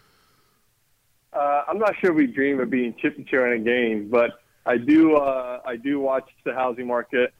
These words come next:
uh, especially in Jacksonville area I live and, and in Colorado, Aspen, where we spend our summers. And so I, I, I follow it pretty closely in those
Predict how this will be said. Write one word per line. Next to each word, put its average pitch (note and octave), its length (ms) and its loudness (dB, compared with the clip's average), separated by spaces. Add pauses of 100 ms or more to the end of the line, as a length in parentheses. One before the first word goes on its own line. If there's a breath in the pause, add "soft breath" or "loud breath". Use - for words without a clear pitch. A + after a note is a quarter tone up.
(320)
uh, A2 360 -4
especially B2+ 640 0
in A2+ 120 -2
Jacksonville A#2+ 640 -4
area A#2 380 2
I - 20 0
live A2+ 400 0
and, A2 180 -4
and G#2 280 -4 (280)
in A2+ 120 -6
Colorado, B2 580 2
Aspen, A#2 460 0
where A#2 100 -6
we A2+ 120 -4
spend A#2 340 -4
our G#2+ 180 -4
summers. A2 460 -2
And A2 120 -8 (360)
so C#3+ 80 -2
I, D3 100 0
I, E3 320 -2
I E3+ 40 -2 (120)
follow F3 300 0
it E3 180 -6 (680)
pretty F3+ 220 -4
closely E3 460 -6
in D3+ 80 -12
those D3 160 -4